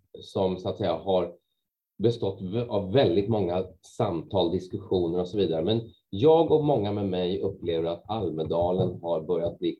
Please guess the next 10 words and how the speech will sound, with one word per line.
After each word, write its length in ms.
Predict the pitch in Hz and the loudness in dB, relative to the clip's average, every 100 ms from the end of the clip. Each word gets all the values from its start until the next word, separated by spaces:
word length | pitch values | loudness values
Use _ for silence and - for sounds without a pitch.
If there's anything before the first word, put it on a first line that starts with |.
| - | -6
en 180 | 85 | -6
kommersialiserad 1300 | - - 92 85 104 95 107 - - 151 123 78 67 - | -6 -4 -4 -2 -2 -2 -4 -6 0 2 2 0 -4 -8
företeelse, 680 | - 67 - 62 58 - 98 _ _ _ - | -6 -6 -6 -10 -10 -14 -20 _ _ _ -6
där 200 | 104 110 | 0 2
de 100 | 107 | 2
politiska 440 | 117 101 101 - 151 | 0 -2 -4 -8 -10
samtalen 880 | - 135 90 80 98 127 127 110 90 | -8 -6 -6 -6 0 2 4 2 0
inte 280 | - 78 | -2 -2
längre 460 | 85 82 80 85 85 | 0 0 0 -2 -4
tar 360 | - - 85 | -6 -4 -4